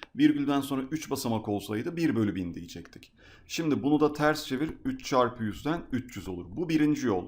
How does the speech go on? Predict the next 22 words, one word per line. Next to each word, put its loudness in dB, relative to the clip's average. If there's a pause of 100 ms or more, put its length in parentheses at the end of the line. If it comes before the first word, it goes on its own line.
İkinci -4
yolda 4
arkadaşlar 0 (520)
sıfır -2
nokta 0
sıfır -2
birde 4 (140)
iki -2
virgül 6
atlatmak 2
demek 0 (480)
payı 2
ve 4
paydayı 2 (240)
yüz -4
ile 0
çarpmak 0
demektir. 0
Yine 2
üç -4
yüz -10
olur. -2